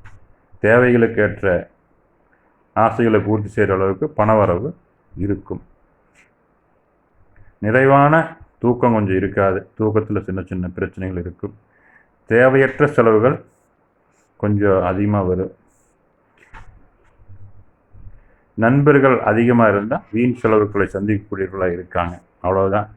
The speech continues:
இப்போ நம்ம பார்த்த இது வந்து நம்ம ரிஷப லக்கணக்காரருக்கு பொருந்தான்னு பாருங்க.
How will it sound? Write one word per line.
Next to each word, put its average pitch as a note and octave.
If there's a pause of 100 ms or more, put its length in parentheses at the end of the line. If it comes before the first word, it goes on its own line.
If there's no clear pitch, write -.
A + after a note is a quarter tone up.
(440)
இப்போ G2+ (1000)
நம்ம A2
பார்த்த A#2+ (1700)
இது A#2
வந்து G#2+
நம்ம A2+ (760)
ரிஷப A2
லக்கணக்காரருக்கு A2
பொருந்தான்னு A2
பாருங்க. G2